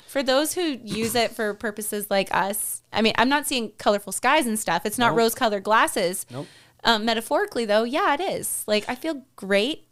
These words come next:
Speaker 1: given the circumstances that the mountain behind my house might come down on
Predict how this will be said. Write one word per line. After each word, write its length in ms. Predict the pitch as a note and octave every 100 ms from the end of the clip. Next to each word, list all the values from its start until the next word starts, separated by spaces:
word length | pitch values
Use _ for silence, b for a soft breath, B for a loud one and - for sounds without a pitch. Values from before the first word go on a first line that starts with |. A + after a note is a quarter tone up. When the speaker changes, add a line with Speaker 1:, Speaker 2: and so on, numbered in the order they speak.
| _ A3
Speaker 1:
given 380 | A#3+ A#3 C4 B3+
the 80 | B3
circumstances 760 | B3+ B3+ B3+ A#3+ A3 A3 A#3+
that 260 | A3 F#3+ -
the 60 | A3
mountain 300 | G3+ G#3 B3+
behind 260 | B3 B3
my 140 | B3+ B3+
house 260 | G3+ A3+
might 220 | G3+ F#3+ G3+
come 200 | D4+ D4+
down 360 | A3 F3 G#3
on 200 | A#3+ F#3